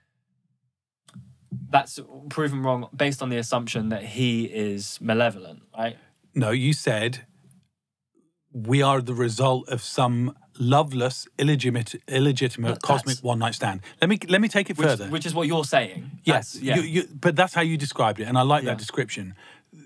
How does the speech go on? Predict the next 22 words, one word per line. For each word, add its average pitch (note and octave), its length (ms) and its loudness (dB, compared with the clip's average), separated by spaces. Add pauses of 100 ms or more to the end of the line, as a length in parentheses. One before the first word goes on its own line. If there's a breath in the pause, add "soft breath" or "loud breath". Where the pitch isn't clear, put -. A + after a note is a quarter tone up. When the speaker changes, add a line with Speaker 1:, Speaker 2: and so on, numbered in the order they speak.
(120)
Speaker 2:
The C3 120 -2
human G3 360 4
race, A#2+ 520 -2
the A#2+ 140 -2
planet, C3+ 600 0 (320 soft breath)
life A#2+ 640 0 (640)
in C#3+ 120 2
the C3+ 80 4
universe B2+ 340 2
as A2 160 0
we A#2 140 2
know G#2+ 160 2
it, B2+ 160 -2
in A2 60 -4
our A2+ 140 4
little G#2+ 200 -2
bit G2+ 140 -8
of G2 100 -10
it, B2 160 -2 (460 loud breath)
is A#2+ 160 0
a A#2 40 0
result A#2+ 560 2